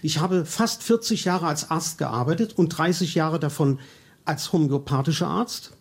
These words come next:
und sechsundzwanzig Jahre davon in einer Praxis. Ich habe viele tausend Patienten rein homöopathisch behandelt,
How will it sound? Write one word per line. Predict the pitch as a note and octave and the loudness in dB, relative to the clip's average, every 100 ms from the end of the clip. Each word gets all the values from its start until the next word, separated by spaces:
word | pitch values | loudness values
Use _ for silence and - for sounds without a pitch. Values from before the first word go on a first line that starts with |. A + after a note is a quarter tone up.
| - - - | -20 -20 -2
und | D#3 D3+ | 0 2
sechsundzwanzig | E3+ F3+ D#3+ D3 D#3 D3 D3+ | 2 2 2 2 0 0 0
Jahre | C#3 D3+ | 0 0
davon | C#3 D3 C#3 | -2 0 -2
in | C#3 | 0
einer | C#3+ C3 | 0 -2
Praxis. | C3 C3+ - F3+ | -2 -4 -2 0
Ich | D#3+ C#3+ | 0 0
habe | D3+ D3 | 0 -2
viele | - A3+ A#3+ | 0 2 2
tausend | A#3+ F3 E3+ F3 D#3+ | 2 0 2 2 0
Patienten | D3 - D3+ C3 C3+ B2+ | -2 -2 0 2 0 -4
rein | B2+ C#3+ A#3 F3 | 0 4 6 6
homöopathisch | F#3 F#3 E3+ E3 E3+ F3+ D3 - | 4 4 2 0 -4 -4 -6 -6
behandelt, | A2 C3 D#3+ | -6 -4 -4